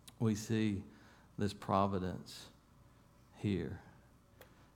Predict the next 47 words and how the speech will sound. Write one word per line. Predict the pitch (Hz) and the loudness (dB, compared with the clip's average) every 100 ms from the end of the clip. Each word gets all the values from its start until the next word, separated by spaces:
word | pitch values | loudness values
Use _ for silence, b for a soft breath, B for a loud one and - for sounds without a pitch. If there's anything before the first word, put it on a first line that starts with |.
| b - - - - | b -20 -20 -12 2
Runaways | 120 117 104 98 101 | 6 8 8 6 4
never | 101 101 98 | 4 4 4
make | 92 90 95 | 2 2 0
it | - - | -6 -6
to | - 95 | -4 -2
their | 90 | -2
destination. | 85 - - - 85 101 - 67 101 - - - - - b b b b b b b b - | -4 -6 -6 -6 -4 -6 -8 -10 -10 -12 -20 -20 -20 -20 b b b b b b b b -2
Paul | - 131 | 8 8
goes | 127 131 | 10 8
on | 131 131 | 8 6
to | 127 | 4
say, | 120 143 135 131 | 6 8 8 6
"I'm | 113 | 4
sending | - 139 135 131 | 4 6 8 6
him | 117 135 131 | 4 4 6
who | 123 123 | 6 6
is | 110 | 6
my | 113 | 4
very | 104 113 123 | 4 4 4
heart | 113 123 - 113 | 6 4 4 6
back | 117 127 120 | 6 6 2
to | 131 | 2
you. | 123 123 | 6 6
I | 110 | 6
would | 110 | 4
have | 104 95 | 2 2
liked | 107 113 - 117 | 4 4 2 -4
to | |
keep | 104 - 127 127 | -6 -2 -2 0
him | 107 | 2
with | 113 117 | 2 2
me | 120 117 | 0 0
so | 117 | 0
that | 95 | 0
he | 107 | 0
could | 104 - | -2 -4
take | 120 117 120 | -2 -2 -2
your | 123 | -6
place | 117 110 98 92 - - | -4 0 0 0 -6 -4
in | 98 | -4
helping | 87 117 113 98 92 | 0 -2 -2 -4 -4
me | 90 | -4
while | 90 98 98 | -2 0 2
I | 92 98 | 2 2
am | 98 | 0
in | 98 | -2
chains | - 110 110 123 120 117 | -2 0 2 2 2 -2